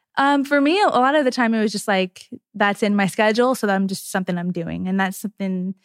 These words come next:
maybe that was more instilled when I was younger, but I, I always filled up my plate intentionally anyway. So I kind of,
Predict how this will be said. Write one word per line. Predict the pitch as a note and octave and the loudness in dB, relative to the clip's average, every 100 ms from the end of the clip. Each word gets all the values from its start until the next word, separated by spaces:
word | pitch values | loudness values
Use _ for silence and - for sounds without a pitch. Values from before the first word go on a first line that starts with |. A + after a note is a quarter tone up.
| _ _ _ | _ _ _
maybe | A3+ A#3+ B3+ | 0 2 4
that | C#4+ C4+ | 4 4
was | B3 A#3 | 2 2
more | A3+ A3 | 2 0
instilled | A3 - G#3+ | 0 -2 -2
when | G3+ | -2
I | G3 | -2
was | F#3 F#3 | -2 -4
younger, | G3+ F#3+ F3 E3+ F3 - _ | -2 -2 -4 -4 -6 -10 _
but | G3 G3+ G3 | -4 0 0
I, | F3+ - - _ _ | -2 -8 -20 _ _
I | - B3+ | 0 2
always | E4 C#4 - | 2 2 0
filled | A#3+ G#3+ | 0 2
up | |
my | G#3+ G#3 | 2 -2
plate | - G3+ F#3+ F#3+ - | -2 -2 -2 -2 -2
intentionally | G3 G3 F#3+ - F3 F3+ | -2 0 -2 -4 -4 0
anyway. | G3+ A3 B3 B3+ B3 | 0 2 2 2 0
So | B3 A3 | -2 0
I | F#3+ | 0
kind | F#3+ G#3+ | 0 -2
of, | G3+ F#3+ | -2 -4